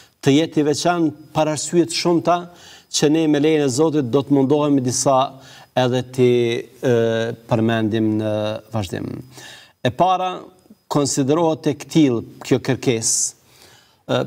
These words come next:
për shkak se është kërkesë hyjnore.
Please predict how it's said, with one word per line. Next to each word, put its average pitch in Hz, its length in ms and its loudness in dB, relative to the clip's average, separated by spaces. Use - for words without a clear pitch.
për 131 140 -2
shkak 170 220 -2
se 160 240 0
është - 180 -4
kërkesë 151 440 0
hyjnore. 135 420 0